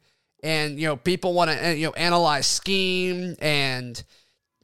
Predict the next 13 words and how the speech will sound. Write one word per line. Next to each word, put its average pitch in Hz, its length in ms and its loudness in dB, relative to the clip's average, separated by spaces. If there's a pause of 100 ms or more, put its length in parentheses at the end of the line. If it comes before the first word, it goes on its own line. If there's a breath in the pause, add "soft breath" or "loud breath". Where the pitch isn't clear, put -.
you 151 100 -4
know, 135 100 0
all 156 200 2
that. 156 180 2
But 156 140 4
it 165 80 2
really, 226 300 6
like, - 260 -4
technique 180 580 2
is 139 160 0
the 143 220 0
issue 113 340 2
here. 98 300 -8